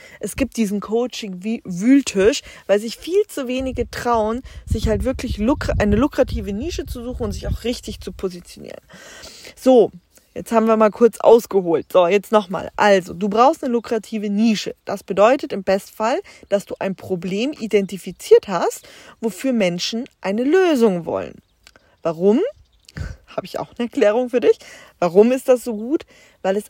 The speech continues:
einfacher ist, mit einem Thema sichtbar zu werden,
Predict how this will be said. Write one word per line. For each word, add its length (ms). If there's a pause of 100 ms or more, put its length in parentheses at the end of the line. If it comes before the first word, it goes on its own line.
(120)
einfacher 600
ist, 280
mit 180
einem 220
Thema 360
sichtbar 480
zu 200
werden, 400